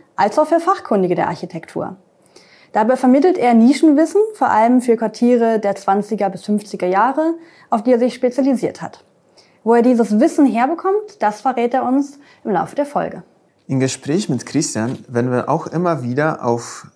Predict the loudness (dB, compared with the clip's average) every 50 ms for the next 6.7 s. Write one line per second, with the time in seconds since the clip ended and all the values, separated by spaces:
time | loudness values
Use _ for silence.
0 | _ -14 -10 -10 -8 -6 -6 -6 -4 -4 -4 -4 -4 -6 -6 -6 -8 -10 -12 -12
1 | -8 -4 -2 -2 -2 -2 -4 -4 -4 -4 -4 -4 -4 -4 -2 0 0 -2 -2 -6
2 | -8 -8 -6 -6 -6 -4 -4 -4 -4 -4 -6 -8 -10 -12 -12 -12 -10 -12 -10 -10
3 | -12 -14 -18 _ _ _ -20 -20 -20 _ _ _ -6 -4 -4 -2 -4 -4 -6 -8
4 | -8 -6 -6 -6 -4 -4 -4 -2 -2 -4 -4 -4 -4 -2 -2 -2 -2 -2 -4 -4
5 | -6 -8 -14 _ _ _ -20 -20 -20 -20 -20 -20 -20 -20 _ _ _ _ -8 -2
6 | 0 0 0 0 0 -2 0 0 0 0 -2 -2 -4 -6